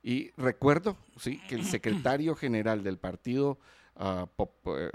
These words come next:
P P G, populista o popular guatemalteco, donde está Neto Brand, es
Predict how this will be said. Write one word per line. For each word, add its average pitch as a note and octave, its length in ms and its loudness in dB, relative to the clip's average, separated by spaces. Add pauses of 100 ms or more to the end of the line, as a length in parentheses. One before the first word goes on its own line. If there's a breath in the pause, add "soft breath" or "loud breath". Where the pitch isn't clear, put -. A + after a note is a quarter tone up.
(100)
P B2 100 2
P C3 160 -2
G, D#3+ 380 -4
populista G#2+ 640 -6
o A2+ 140 -2
popular G#2 400 -2
guatemalteco, C#3 680 0
donde F#2 320 0
está A2 240 -2
Neto B2+ 280 -4
Brand, D#3+ 260 2 (540 loud breath)
es C3+ 280 2